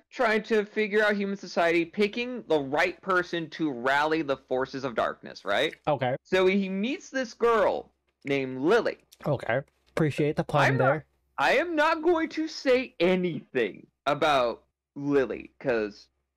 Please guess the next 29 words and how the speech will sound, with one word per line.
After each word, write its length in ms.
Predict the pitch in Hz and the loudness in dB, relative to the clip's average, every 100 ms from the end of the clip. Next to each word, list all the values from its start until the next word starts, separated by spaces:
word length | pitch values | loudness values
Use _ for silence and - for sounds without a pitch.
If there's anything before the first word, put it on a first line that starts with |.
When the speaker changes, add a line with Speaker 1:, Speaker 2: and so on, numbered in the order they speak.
| _ | _
Speaker 1:
I 200 | 151 196 | 0 2
want 520 | 247 254 254 - - - | 2 2 2 -2 -10 -6
you 540 | 226 220 160 113 - - _ _ | -2 0 0 -2 -6 -16 _ _
to 200 | 185 165 | -4 0
experience 920 | 160 - - 220 220 240 247 214 - _ - | 0 -4 -8 -4 -2 -2 -4 -8 -16 _ -4
this 300 | 165 233 240 | 2 2 0
girl 480 | 208 208 196 185 - - | 2 4 4 0 -6 -2
for 200 | 170 170 | 0 2
yourself, 720 | 151 131 - - 120 67 - | 2 0 -2 -2 0 -2 -8
Jay. 320 | - - - - _ _ | -10 -10 -12 -20 _ _
Speaker 2:
You 100 | 165 | 0
know, 140 | 185 190 | 2 2
Tony, 440 | 190 196 202 196 - - | 0 0 -2 -6 -10 -2
I 140 | 131 | 0
can, 240 | 170 160 151 | 2 0 0
I, 200 | 175 185 | 0 2
I 160 | - 165 | 2 0
can 200 | 170 147 | 2 0
read 300 | 143 185 185 | 2 0 2
your 100 | 165 | 0
tone 380 | 156 180 180 165 | 2 2 2 2
very 340 | 143 170 180 | 2 2 2
well, 400 | 170 175 190 214 | 4 4 4 2
and 240 | 208 165 139 | 2 2 2
my 140 | 135 | 0
soon 400 | - - 185 190 | 0 0 2 0
senses 480 | 175 180 180 190 175 | 0 0 0 -2 -2
are 80 | 139 | -4
tingling. 540 | - 160 151 127 113 | -4 -4 -2 -2 -4